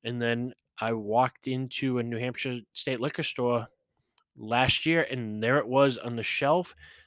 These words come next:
This is the Belfour Rye.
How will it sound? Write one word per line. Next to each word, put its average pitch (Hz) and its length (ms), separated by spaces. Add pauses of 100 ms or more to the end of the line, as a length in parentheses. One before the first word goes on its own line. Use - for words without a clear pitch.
(100)
This 139 340 (100)
is 160 180
the 131 240 (260)
Belfour 151 840 (300)
Rye. 98 680